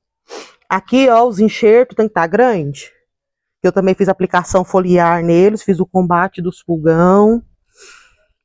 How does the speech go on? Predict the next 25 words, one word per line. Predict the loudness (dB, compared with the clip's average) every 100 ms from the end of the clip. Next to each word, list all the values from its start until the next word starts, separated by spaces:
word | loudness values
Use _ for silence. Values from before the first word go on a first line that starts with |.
| _ _ _ _ _ _ _ _ _ _ _ _ _
Pessoal, | -4 0 0 0 2
olha | 2 2
o | 0
tanto | -2 0
de | 0
mudinha. | 0 0 -2 0
Olha | 0 0
como | 0 2
minhas | 2
mudinhas | 0 -2 -2
tá |
bonitinha. | -2 -2 -2 -2 -2 -2 -8 _ _ _ _ _ _ _ _ _ -6
Aqui, | -6 -4 0 2
ó, | 4 2 0 -8 _ _ _ _ _
eu | -2
fiz | 0 0 0 2
o, | 4 2 2
a |
germinação. | 0 0 2 2 0 -2 -2 0 0 -2 -6 -8
Tem | -2
um, | 2 2 2 -2 -2
um | -2
vídeo | 0 0
no | -2
canal, | -2 -4 -2 0 0